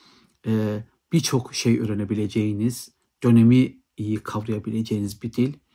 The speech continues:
Ee, bir Atatürk kitapları, Atatürk kitaplığında bahsettiğimiz üçüncü kitap olarak da burada yerini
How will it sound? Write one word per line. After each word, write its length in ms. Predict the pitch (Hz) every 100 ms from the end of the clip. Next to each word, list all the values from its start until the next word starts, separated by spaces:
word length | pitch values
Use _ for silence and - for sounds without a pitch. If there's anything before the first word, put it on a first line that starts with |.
| _ _ _ _ _ -
Ee, 460 | 117 110 107 107 - _ _ _ -
bir 260 | 139 127 _ _ _ _ _
Atatürk 380 | 117 - 113 -
kitapları, 720 | - 123 113 113 107 107 - - _ _ _ _ _ _ _ _ _ _ _ _ _ _
Atatürk 380 | 117 - - 143
kitaplığında 960 | - - 98 - 104 101 123 147 - _ _ _ -
bahsettiğimiz 840 | - 113 - 117 107 143 143 - _ _ _
üçüncü 360 | 143 - 123 110
kitap 280 | - 107 -
olarak 380 | 101 117 -
da 260 | 147 156 - _ _ _ _
burada 600 | 233 143 117 123 135 - _
yerini 480 | 131 107 95 113 131